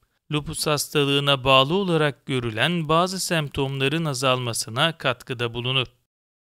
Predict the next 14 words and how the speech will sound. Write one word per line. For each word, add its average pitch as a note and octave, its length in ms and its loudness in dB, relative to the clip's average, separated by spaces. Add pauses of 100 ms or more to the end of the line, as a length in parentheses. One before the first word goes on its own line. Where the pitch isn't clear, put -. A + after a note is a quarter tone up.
(560)
Balık D3+ 360 0
yağının F3+ 460 4
iltihaplanma D3 920 -2
karşıtı C3+ 560 -2
faydaları. A#2+ 720 0 (720)
Kronik F3+ 460 0
iltihaplanmaya C#3 1080 2
bağlı C#3 300 6
görülen D#3 580 2
rahatsızlıklarda B2 1300 0 (340)
balık E3 340 0
yağı E3+ 300 2
kullanımı C3 500 0
etkilidir. B2+ 640 0